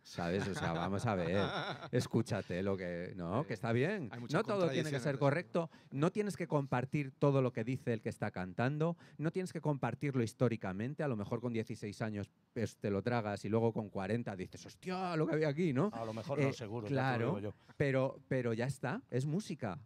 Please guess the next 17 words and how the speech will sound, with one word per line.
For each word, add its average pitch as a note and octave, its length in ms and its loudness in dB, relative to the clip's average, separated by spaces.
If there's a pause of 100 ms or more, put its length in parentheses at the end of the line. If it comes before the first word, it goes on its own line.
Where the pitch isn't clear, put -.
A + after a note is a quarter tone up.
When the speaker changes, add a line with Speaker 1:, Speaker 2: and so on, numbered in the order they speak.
Speaker 1:
Eh, G2+ 720 0
no, B2+ 260 -2
tampoco D#3+ 340 -4
podemos D#3 340 -2
ir C3 100 -4
por G#2+ 180 0
ahí, F#2 460 -2
eh, G2+ 160 -2
pues, - 180 -4
escandalizándonos A2 1080 0
y A2+ 60 -2
prohibiendo A2 580 0
todo A2 220 0
lo G2+ 100 0
que G2+ 100 -4
no G2+ 320 -2
sea, F#2 460 -4